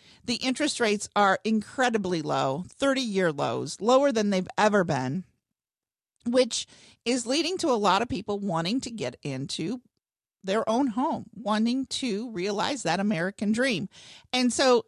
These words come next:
I think that is so very important. But the thing is, there are so few homes on the market for people to purchase, you know, and so when there are more buyers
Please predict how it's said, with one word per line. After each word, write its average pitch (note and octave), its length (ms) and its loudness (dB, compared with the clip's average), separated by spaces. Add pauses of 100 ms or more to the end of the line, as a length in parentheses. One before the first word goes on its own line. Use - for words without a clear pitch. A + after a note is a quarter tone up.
I B3 160 2
think D#4 240 -6
that A#3+ 180 0
is A3+ 240 0 (260)
so E4 360 2
very F#3 340 0
important. E3+ 720 -6 (1040)
But C4 260 2
the A#3+ 100 2
thing E4+ 380 -2
is, E4 500 -2 (200)
there B3 400 2
are A#3 220 4
so C4+ 380 2
few C4 320 -2
homes B3+ 600 0
on G#3+ 160 4
the G3+ 60 2
market G3 400 2
for G3+ 100 -2
people G3+ 340 -8
to - 140 -6
purchase, - 840 -8 (760)
you G#3 140 -2
know, G#3 320 4
and G3 280 0
so G3+ 680 6
when G3 1000 0
there F#3+ 180 6
are F#3 100 6
more F#3 240 4
buyers F3 560 2